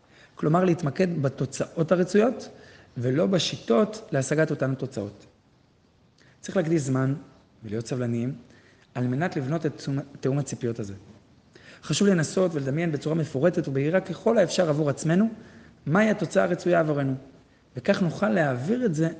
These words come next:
בצורה טובה יותר. אני רוצה לתת דוגמה אישית מהבית שלנו. ביקשתי מאחד הילדים שלנו לשטוף כלים.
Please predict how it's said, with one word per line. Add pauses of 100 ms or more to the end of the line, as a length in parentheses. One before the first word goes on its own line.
בצורה
טובה
יותר. (960)
אני
רוצה
לתת
דוגמה
אישית (800)
מהבית
שלנו. (1040)
ביקשתי
מאחד
הילדים
שלנו
לשטוף
כלים.